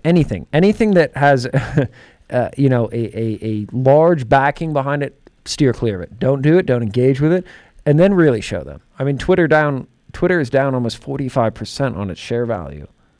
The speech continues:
alone in a year. So keep it up. If everyone deleted their Twitter today,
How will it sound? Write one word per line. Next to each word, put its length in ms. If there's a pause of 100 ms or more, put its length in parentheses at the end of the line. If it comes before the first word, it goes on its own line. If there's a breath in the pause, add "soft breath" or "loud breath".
(160)
alone 440
in 100
a 40
year. 420 (300)
So 160
keep 260
it 80
up. 240 (240)
If 120
everyone 300
deleted 380
their 120
Twitter 300
today, 420